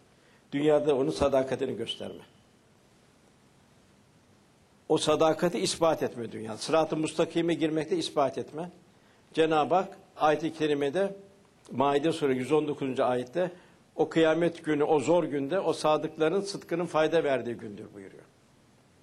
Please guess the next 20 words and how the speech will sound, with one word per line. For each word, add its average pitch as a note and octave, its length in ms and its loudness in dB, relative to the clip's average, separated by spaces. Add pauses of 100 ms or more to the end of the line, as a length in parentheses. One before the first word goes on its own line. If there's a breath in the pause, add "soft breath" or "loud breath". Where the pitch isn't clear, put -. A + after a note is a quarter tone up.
(240)
Cenab-ı D#3 380 4
Hak F3 140 0
bir E3 80 2
sadık D3+ 480 2
olmamız, A#2+ 400 -4
doğru E3 260 4
olmamızı A#2+ 400 -2
istiyor. - 340 -18 (840 soft breath)
Hiçbir F#3 320 0
menfaatte E3 800 0 (480 soft breath)
bir E3 120 6
mümin E3+ 220 0
yamulmayacak, D#3 720 0
eğrilmeyecek, D#3 680 2
taviz D#3 400 0
vermeyecek. C3+ 540 -2 (1120)
Dümdüz D#3+ 340 2
olacak, B2 420 -2
dosdoğru C#3 500 2
olacak. F#2+ 340 -10